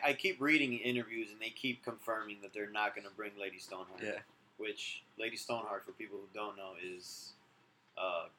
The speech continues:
Speaker 1: Catelyn Stark, back from the
Speaker 2: Resurrected.
Speaker 1: dead, resurrected.
Speaker 2: Mm-hmm.
Speaker 1: They found her body going down the stream, and the guy that's been bringing back
Speaker 2: The, the leader of the
Speaker 1: Yeah.
Speaker 2: Brotherhood.
Speaker 1: They were just gonna bring her back, but
Speaker 2: Mm-hmm.
Speaker 1: she just had vengeance in her heart and all that stuff.
Speaker 2: Yeah.
Speaker 1: But that's probably not gonna happen.
Speaker 2: No, it's not gonna happen. Th-,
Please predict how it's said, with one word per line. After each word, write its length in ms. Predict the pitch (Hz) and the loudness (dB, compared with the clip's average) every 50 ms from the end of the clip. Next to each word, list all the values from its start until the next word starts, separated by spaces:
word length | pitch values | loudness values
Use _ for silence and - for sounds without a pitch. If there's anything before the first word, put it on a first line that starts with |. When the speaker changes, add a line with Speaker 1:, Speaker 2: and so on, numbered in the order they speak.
| _ - - | _ 0 4
Speaker 1:
Catelyn 360 | 135 120 - - 113 110 - | 4 4 4 2 -2 -8 -8
Stark, 420 | - - - 110 107 101 92 - - - - _ _ _ - | -4 2 4 6 6 6 4 2 -4 -16 -20 _ _ _ 2
back 160 | 113 117 104 | 4 6 6
from 80 | 104 107 | 6 6
the 40 | 110 | 4
Speaker 2:
Resurrected. 260 | 101 104 104 104 95 | 2 2 0 -2 -2
Speaker 1:
dead, 220 | 110 107 101 98 98 | 0 0 0 0 0
resurrected. 560 | 107 107 104 104 101 101 101 101 - - 113 | -2 -2 -2 0 0 0 0 0 -2 -4 -6
Speaker 2:
Mm-hmm. 160 | 101 98 104 101 - _ _ - | -6 -8 -12 -18 -20 _ _ 0
Speaker 1:
They 60 | - | 4
found 200 | - 143 135 131 | 6 6 8 8
her 60 | 127 | 6
body 260 | 123 127 127 127 120 120 | 8 8 10 10 8 8
going 220 | - 120 120 120 | 6 4 4 6
down 160 | 117 117 113 - | 6 4 2 2
the 40 | - | -2
stream, 560 | - - - 147 147 147 147 147 147 143 135 | -4 -2 2 4 6 6 8 6 6 4 2
and 80 | 117 110 | 2 2
the 60 | 110 | 4
guy 300 | 110 120 123 127 127 123 | 6 8 8 10 8 8
that's 160 | 120 120 - | 6 2 -2
been 160 | - 113 113 - | -6 -8 -4 2
bringing 300 | - 120 120 120 117 110 - | 4 4 6 4 4 4 6
back 300 | 117 113 113 110 - - | 8 8 8 6 6 4
Speaker 2:
The, 100 | 139 139 | 4 6
the 140 | 120 135 135 | 8 8 8
leader 260 | 127 147 151 147 147 | 10 12 12 12 12
of 200 | 143 135 131 120 110 | 12 12 12 10 8
the 80 | 123 | 6
Speaker 1:
Yeah. 120 | 120 117 117 | 8 10 10
Speaker 2:
Brotherhood. 400 | 117 120 117 117 113 113 113 - - _ _ _ _ | 10 8 8 6 6 4 2 0 -10 _ _ _ _
Speaker 1:
They 120 | - 123 123 | 6 8 8
were 80 | 127 | 8
just 160 | 123 123 123 | 6 4 2
gonna 140 | - 123 120 | 2 0 2
bring 200 | - 123 120 117 113 | 4 4 4 4 4
her 140 | 117 110 | 2 2
back, 300 | 104 101 92 85 76 - - - | 4 4 4 2 2 -2 -6 -8
but 140 | - 60 - | -6 -4 -4
Speaker 2:
Mm-hmm. 180 | 107 104 107 107 | -4 -6 -6 -6
Speaker 1:
she 200 | 107 - 123 120 | -2 0 0 0
just 120 | 120 120 131 | 2 4 6
had 200 | 127 117 - - | 6 6 6 6
vengeance 400 | 113 113 117 113 107 107 104 - | 2 2 2 0 -4 -10 -10 -8
in 80 | 107 104 | -4 0
her 100 | 101 98 | 0 4
heart 240 | 101 104 101 101 98 | 6 6 6 6 4
and 80 | 98 | 2
all 120 | 95 95 92 | 0 0 0
that 140 | 92 87 - | -2 -2 -4
stuff. 120 | - 104 104 | -4 -2 -2
Speaker 2:
Yeah. 100 | 101 - - - - - - - _ _ _ _ _ _ - | -2 -2 -4 -10 -20 -20 -20 -20 _ _ _ _ _ _ 6
Speaker 1:
But 300 | 175 175 170 165 160 - | 10 10 10 10 8 8
that's 300 | 156 151 147 139 131 - | 10 12 12 10 10 6
probably 360 | - - 127 113 110 110 104 | 4 6 8 8 8 6 2
not 180 | 101 98 95 92 | -2 -2 -2 -2
gonna 120 | 92 90 | -4 -8
happen. 180 | 90 92 - - - - - | -10 -14 -16 -16 -18 -8 0
Speaker 2:
No, 180 | - 147 151 147 | 6 10 10 10
it's 80 | 143 139 | 12 12
not 100 | 151 147 | 12 12
gonna 140 | 143 131 127 | 12 12 10
happen. 300 | 123 120 - 127 123 123 | 10 8 8 6 0 0
Th-, 100 | - | 0